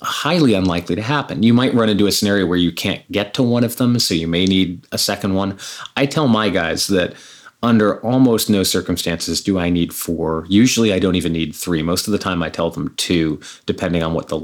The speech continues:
the risk is and what the type of thing that they're doing. And in many cases for low risk stuff, I tell them one hospital is fine, because as a general rule,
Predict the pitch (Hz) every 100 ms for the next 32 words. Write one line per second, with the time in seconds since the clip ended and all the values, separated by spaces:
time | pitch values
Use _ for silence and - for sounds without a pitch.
0 | - - 95 90 82 - 85 78 80 76
1 | - - - 87 78 - 85 82 - 78
2 | - 80 80 78 73 73 - - - 107
3 | 90 101 101 - 92 87 - 85 78 82
4 | 85 - - - 85 - 80 85 80 82
5 | 78 76 76 76 - 78 78 73 - -
6 | - - - - - - 107 92 90 80
7 | 80 - - - 110 101 92 98 98 -
8 | 120 110 95 90 82 80 76